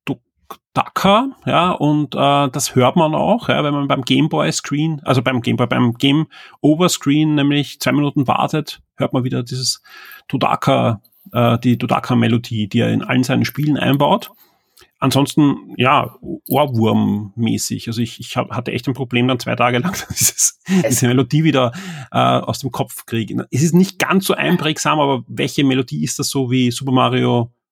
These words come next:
Speaker 1: Bros? Ja, klar, die Melodie kriegt man dann ewig nicht aus dem Kopf wieder. Aber, ähm, wirklich schön komponiert und vor allem, wenn man sich mal bedenkt, was für eine Hardware das ist,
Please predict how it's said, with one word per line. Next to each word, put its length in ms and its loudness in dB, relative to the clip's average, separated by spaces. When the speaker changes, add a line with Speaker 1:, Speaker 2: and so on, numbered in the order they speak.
Speaker 1:
Bros? 460 -2
Ja, 300 0
klar, 340 0
die 40 -2
Melodie 320 -4
kriegt 300 -10
man 240 0
dann 160 -2
ewig 300 -6
nicht 180 -4
aus 80 -8
dem 80 -2
Kopf 300 -10
wieder. 260 -4
Aber, 560 2
ähm, 200 0
wirklich 280 0
schön 280 2
komponiert 460 2
und 80 0
vor 100 2
allem, 260 -4
wenn 100 2
man 60 4
sich 140 -4
mal 100 2
bedenkt, 460 0
was 220 -4
für 80 -2
eine 120 2
Hardware 280 0
das 120 0
ist, 300 0